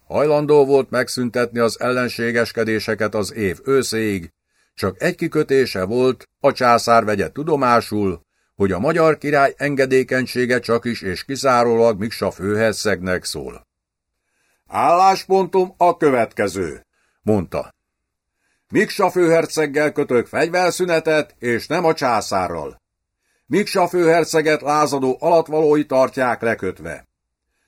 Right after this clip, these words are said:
Más ellenfélnél ez nekem közömbös lenne, de a főherceget lovagjas gavallérnak tudom, s így bizonyos közösséget érzek vele. Felállt,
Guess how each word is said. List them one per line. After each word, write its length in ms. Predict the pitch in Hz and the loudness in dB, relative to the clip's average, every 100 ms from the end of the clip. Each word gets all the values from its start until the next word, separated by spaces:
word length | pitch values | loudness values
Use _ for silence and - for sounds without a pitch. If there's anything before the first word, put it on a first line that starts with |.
| - | -8
Más 300 | 107 156 180 | -2 -2 -2
ellenfélnél 880 | - 190 185 180 160 175 170 165 160 | -4 -4 -2 -4 -2 -2 0 0 0
ez 180 | 170 143 | 0 -2
nekem 340 | 156 151 143 | -2 0 -2
közömbös 580 | 131 135 139 127 127 117 | -2 -2 0 0 -2 -2
lenne, 580 | 113 120 107 104 90 - _ _ - | -2 -2 -2 -4 -4 -10 _ _ -4
de 120 | 113 | 0
a 160 | 110 | 0
főherceget 760 | 98 131 170 175 160 175 170 160 | 2 0 2 0 -2 -2 0 0
lovagjas 540 | 165 160 151 151 147 | 0 -2 0 0 0
gavallérnak 800 | 123 147 139 131 127 117 110 95 | 0 0 2 0 0 0 -2 -4
tudom, 460 | 143 160 170 170 151 | -4 0 0 0 -6
s 140 | - - | -16 -10
így 220 | 107 104 | -6 -4
bizonyos 480 | 85 170 196 180 165 | -2 -2 -2 -4 -6
közösséget 720 | 160 151 165 - 143 117 90 - | -4 -2 -2 -2 -4 -4 -6 -4
érzek 480 | 117 117 107 101 | -2 0 0 -4
vele. 320 | 82 78 - _ _ _ _ _ _ _ _ _ _ _ | -6 -14 -14 _ _ _ _ _ _ _ _ _ _ _
Felállt, 640 | - 123 131 120 113 - | -2 2 4 6 4 0